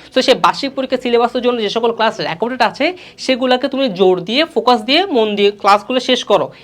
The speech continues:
এতে করে কী হবে? তোমার সিলেবাসটা অন্যদের তুলনায় তাড়াতাড়ি শেষ হবে। যে ভুলটা তুমি হাফ ইয়ারলি এক্সামে করেছিলা, দেরিতে শেষ করেছিলা বা দেরিতে শুরু করেছিলা,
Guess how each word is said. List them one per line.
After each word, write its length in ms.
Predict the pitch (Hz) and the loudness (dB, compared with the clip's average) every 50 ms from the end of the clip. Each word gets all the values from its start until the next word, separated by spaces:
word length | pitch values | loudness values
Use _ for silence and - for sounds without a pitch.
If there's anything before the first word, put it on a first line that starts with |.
| - | -4
এতে 180 | - 208 202 262 | -4 -2 0 2
করে 180 | 254 277 254 269 | 2 2 0 0
কী 140 | 262 269 | -2 0
হবে? 220 | 269 277 294 359 359 359 - - - _ | 0 2 2 2 0 -2 -8 -20 -10 _
তোমার 180 | - 226 247 247 | -2 -2 -2 -2
সিলেবাসটা 600 | 247 - 277 269 277 277 285 269 254 - - 285 | 0 -2 0 0 0 2 0 -2 -2 -2 -4 -4
অন্যদের 460 | 277 - - 247 226 226 226 226 269 | -2 0 -2 -2 0 0 -2 -2 -4
তুলনায় 280 | 262 - 262 262 277 277 | -6 -4 -2 -2 -2 0
তাড়াতাড়ি 400 | 269 262 226 240 247 - 254 240 | 2 4 4 4 4 2 -2 -4
শেষ 200 | 233 226 208 - | -4 -4 -4 -4
হবে। 160 | 180 151 135 - - - - - _ | -4 -4 -4 -10 -12 -20 -20 -16 _
যে 320 | 170 170 202 254 269 277 262 | -4 0 2 2 4 2 2
ভুলটা 320 | 202 226 262 262 240 247 | 2 2 2 2 2 0
তুমি 180 | 262 254 247 254 - | 0 2 0 0 2
হাফ 280 | - 196 196 190 - - | 4 2 2 2 0 -4
ইয়ারলি 160 | 247 240 226 | -2 -2 -2
এক্সামে 280 | 202 175 208 220 233 226 | 0 0 0 0 0 0
করেছিলা, 600 | 233 254 262 269 254 - 208 165 156 185 247 - - - - - _ | 2 2 2 2 0 -2 0 2 4 4 2 2 -2 -12 -20 -18 _
দেরিতে 340 | 180 156 180 196 214 214 233 | -2 0 2 2 2 0 -2
শেষ 220 | 220 233 240 233 - | 0 0 -2 -2 -2
করেছিলা 400 | - 214 185 185 180 - 160 160 | -4 -4 -4 -2 -4 -2 2 4
বা 100 | 160 170 | 4 4
দেরিতে 300 | 160 180 185 190 - 226 | 4 0 -4 -2 -4 -6
শুরু 220 | - - 262 269 | -4 -2 -4 0
করেছিলা, 500 | 254 254 214 196 - 202 214 262 339 370 | 2 2 0 2 -2 2 2 2 2 2